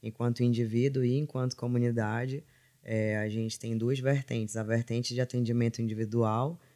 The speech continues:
de gestão de casos, caso alguém tenha sofrido violência baseada em gênero ou, enfim, necessite de documentação, a gente faz os encaminhamentos pra Polícia Federal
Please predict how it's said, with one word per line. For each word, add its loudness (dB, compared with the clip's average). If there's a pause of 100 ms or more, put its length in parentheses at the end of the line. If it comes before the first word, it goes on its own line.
de -12
gestão 0
de -2
casos, -2
caso 2
alguém 0
tenha -4
sofrido -4
violência 0
baseada 0
em -2
gênero 0 (460)
ou, 2 (640)
enfim, -6
necessite -4
de -6
documentação, 0
a 4
gente 0
faz -2
os 0
encaminhamentos 0
pra -8
Polícia -10
Federal 2